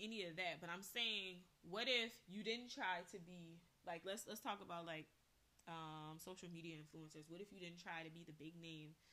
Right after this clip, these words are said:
uh, influencer? What if you just tried to be a micro influencer that pretty much took the stage and maximized the use of your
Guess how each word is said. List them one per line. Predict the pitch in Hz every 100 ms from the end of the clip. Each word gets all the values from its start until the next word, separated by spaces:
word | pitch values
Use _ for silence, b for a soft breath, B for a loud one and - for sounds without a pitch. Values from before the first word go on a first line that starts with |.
| B B B B B - _ _ - - -
uh, | 175 170 160
influencer? | 170 165 180 165 160 147 147
What | 208
if | 233
you | 226
just | 214 -
tried | 226 196
to | 208
be | 220
a |
micro | 220 226 277 262
influencer | 190 - 196 180 180 151 160 b - -
that | 180 -
pretty | - 262 220
much | 220 208 196 - -
took | 254 -
the | 240
stage | - 202 190 185 190 196 185
and | 170 160 156 156 151
maximized | 165 185 - 220 190 190
the | 170
use | 170 185 190
of | 165
your | 165